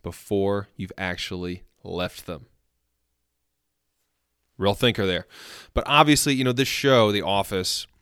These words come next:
it's a comedy, right? Dare I say it's the funniest show of all time?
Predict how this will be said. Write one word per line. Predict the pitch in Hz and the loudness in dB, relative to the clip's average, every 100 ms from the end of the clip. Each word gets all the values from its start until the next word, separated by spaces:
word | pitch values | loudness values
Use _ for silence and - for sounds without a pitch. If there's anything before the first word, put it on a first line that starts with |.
| _ | _
it's | 104 - | -8 -6
a | |
comedy, | 95 85 76 - - | -4 -4 -6 -14 -4
right? | 92 113 - _ _ _ _ | -2 -2 -6 _ _ _ _
Dare | 120 123 | 4 6
I | 117 | 6
say | - 127 | 2 2
it's | 113 - | 0 -2
the | - 113 | -2 -2
funniest | - 123 123 120 120 110 - | -2 0 0 2 0 -2 -8
show | - 117 | -4 -2
of | 113 | 2
all | 117 110 | 2 4
time? | 131 151 214 202 | 4 4 4 -2